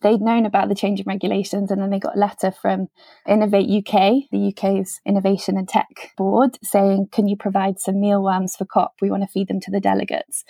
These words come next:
And they had to say to Innovate U K themselves, like, "No, we're not allowed, they're not authorised." So yeah, I think people have been shocked about how little knowledge there is around the fact that this has happened to the industry.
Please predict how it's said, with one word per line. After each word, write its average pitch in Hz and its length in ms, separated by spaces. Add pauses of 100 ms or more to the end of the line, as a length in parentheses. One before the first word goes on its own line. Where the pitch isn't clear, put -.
(380)
And 196 140
they 208 140
had 208 160
to 202 100
say 202 200
to - 140
Innovate 190 280
U 196 120
K 196 200
themselves, 185 480
like, - 320
"No, 190 340
we're 190 220
not 190 160
allowed, 190 340
they're 190 140
not 196 180
authorised." 190 640 (320)
So - 140
yeah, 240 160
I 214 40
think 262 200
people 254 220
have 214 100
been 208 140
shocked - 400
about 190 280
how 180 160
little 185 360
knowledge 196 560
there 190 200
is 185 160
around 185 480
the 214 120
fact 185 180
that - 80
this 190 120
has 190 100
happened 185 340
to 185 80
the 190 100
industry. 190 480